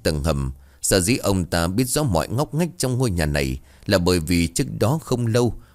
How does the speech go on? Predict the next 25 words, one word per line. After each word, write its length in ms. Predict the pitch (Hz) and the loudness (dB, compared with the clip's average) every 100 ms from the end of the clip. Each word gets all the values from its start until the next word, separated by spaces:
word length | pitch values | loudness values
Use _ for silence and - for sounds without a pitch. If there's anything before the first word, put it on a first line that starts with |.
| - | -2
Mạnh 240 | 101 90 | 0 2
đã 80 | 104 | 0
đưa 300 | 120 98 92 | 0 2 4
lão 320 | 85 80 76 127 | 4 2 0 -2
tới 100 | 147 | -2
đây 220 | 117 110 | 0 0
để 200 | 87 80 - | 0 -2 0
tham 180 | 98 - | -2 -2
quan. 280 | 90 82 76 - _ - _ _ - _ - | -2 -2 -4 -14 _ -20 _ _ -20 _ -4
Gian 220 | - 143 | 0 2
tầng 180 | 107 98 | 2 4
hầm 220 | 95 95 | 4 4
này 200 | 92 90 | 4 2
cũng 220 | - 147 | 0 -2
khá 160 | 147 196 | 0 0
rộng, 420 | 135 95 73 - | 0 0 -2 -2
đủ 120 | 101 | -2
để 260 | 82 82 80 | 2 2 0
cho 180 | - 131 | 0 -2
ngay 160 | 139 | -2
chiếc 200 | 131 180 | -2 -2
xe 160 | - 131 | -2 -2
hơi 280 | 123 131 110 | -2 0 -2
đậu 420 | 76 71 62 71 | 0 -2 -2 -2
và 160 | 82 | -2